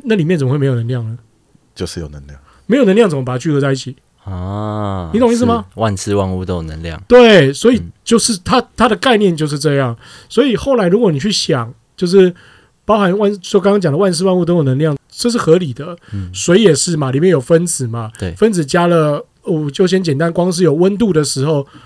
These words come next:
Speaker 1: 那个布朗运动就是会在里面分来分去。呃，我，我知道听众已经快要就是受不了了，反正总而言之就是，就是能量。
Speaker 3: 嗯，
Speaker 1: 好，
Speaker 3: 没错。
Speaker 1: 差不多，我们到这边先跳过去，我怕大家转台了。总而言之，这是一个仔仔开始接受，哦，看不到的东西事实上是有能量的。
Speaker 3: 嗯。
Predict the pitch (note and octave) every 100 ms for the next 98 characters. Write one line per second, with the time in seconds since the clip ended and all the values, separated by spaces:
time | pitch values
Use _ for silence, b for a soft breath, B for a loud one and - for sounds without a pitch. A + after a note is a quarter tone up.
0 | B G3 F#3 E3+ D#3 G#3 D3 F3+ E3+ F3
1 | D#3+ E3+ E3 E3 C3+ D#3 D#3 D3+ C#3 C#3+
2 | - _ - C#3+ D3 C#3+ C3+ _ C#3 C3
3 | A#2+ D#3 E3 - D#3+ E3 D3 A#2 C3+ D3
4 | C#3+ C3 B2 b D#3+ D3+ C#3+ E3+ D3+ C#3
5 | A2 A2 D3+ G#3 A#2 A2 B2+ C#3 D#3+ D3
6 | - B2 A#2+ A#2+ A#2+ G2 A2 A2 _ -
7 | G2 E2+ - _ B2 C3 - F#2 F#2 F3
8 | E3+ B - C#3+ F#3+ F3+ F3 F3 F#3 F3+
9 | E3+ D#3+ D#3 B2 D#3+ C#4 B - E3+ F3
10 | B2 G2+ G#2+ C3+ C3 B B B - E3+
11 | G3 G#3 A3 G#3+ G3+ F#3 D#3+ C3+ C#3 C#3
12 | - C3 D#3 D#3 E3+ D3 B2+ E3 D3+ E3
13 | D3 D3 C#3+ C#3+ - C#3 D3 C3 B2 G#2+
14 | A2+ D#3 A#2 B2 D#3+